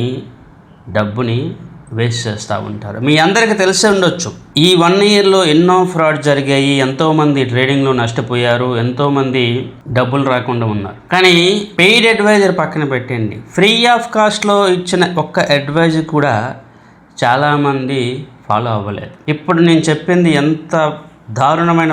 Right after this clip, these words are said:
వాస్తవమో మీరు ఒక్కసారి ఆలోచించేయండి. అనాలిసిస్ ఇవ్వడమో, వెల్త్ మేనేజ్‌మెంట్ చేయడమో కష్టం కాదు, పీపుల్ యొక్క మైండ్ని మార్చడము చాలా చాలా కష్టం. వన్ ఇయర్లో థర్టీ పర్సెంట్ రిటర్న్ అనేది సాధారణమైన విషయం కాదు.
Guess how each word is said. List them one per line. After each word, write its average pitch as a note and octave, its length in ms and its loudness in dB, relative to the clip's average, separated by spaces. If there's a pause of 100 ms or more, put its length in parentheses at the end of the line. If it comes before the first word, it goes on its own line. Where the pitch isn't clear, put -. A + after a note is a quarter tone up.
(120)
వాస్తవమో C3+ 600 -2 (100)
మీరు A#2 200 0
ఒక్కసారి B2+ 480 -4
ఆలోచించేయండి. F#2+ 800 -8 (460)
అనాలిసిస్ F3 580 4
ఇవ్వడమో, E3 440 2 (520)
వెల్త్ E3 320 0
మేనేజ్‌మెంట్ F3 540 4
చేయడమో E3 420 4 (160)
కష్టం D3 260 -2 (160)
కాదు, G#2 280 0 (400)
పీపుల్ A3+ 360 2
యొక్క A3 160 0 (160)
మైండ్ని G#3+ 420 2 (120)
మార్చడము D#3 600 0 (300)
చాలా A#2+ 260 0 (140)
చాలా G2+ 240 -8 (120)
కష్టం. - 280 -12 (160)
వన్ F#3+ 140 2 (140)
ఇయర్లో C4+ 300 4 (100)
థర్టీ G3+ 260 0 (100)
పర్సెంట్ A3 340 2
రిటర్న్ F#3+ 260 2
అనేది G#3+ 240 2 (120)
సాధారణమైన A#3 720 2
విషయం G3 240 2 (120)
కాదు. A#2 260 -4